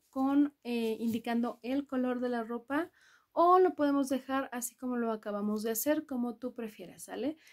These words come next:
¿Quieres incluir los colores y practicar los colores? Los puedes incluir, ¿sale? ¿Vale? Entonces, quiero que repitas el video,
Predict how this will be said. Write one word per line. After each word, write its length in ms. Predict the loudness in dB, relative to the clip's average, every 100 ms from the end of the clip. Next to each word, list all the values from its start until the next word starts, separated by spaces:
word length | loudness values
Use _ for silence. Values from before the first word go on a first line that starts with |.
| _ _
¿Quieres 340 | 0 0 -2
incluir 420 | -4 -2 -2 -2
los 180 | -2 -8
colores 460 | -4 0 0 0 -8
y 60 |
practicar 540 | -12 -12 -12 -14 -12 -10
los 180 | -12 -12
colores? 480 | -6 0 2 0
Los 200 | -2 -8
puedes 480 | -8 -6 -4 -6 -8
incluir, 460 | -12 -16 -14 -14 -16 _ _ _
¿sale? 300 | -18 -12 -10
¿Vale? 240 | -6 -2 0 -2 -6 -20 -20 _ _ _
Entonces, 680 | -2 0 0 0 -2 -12 -16 _ _ _ _ _ _ _ _
quiero 320 | 2 4 4 2
que 280 | 2 4 2 0
repitas 600 | -4 -4 -6 -4 -4 -4
el 200 | -4 -2
video, 600 | 2 2 2 2 4 2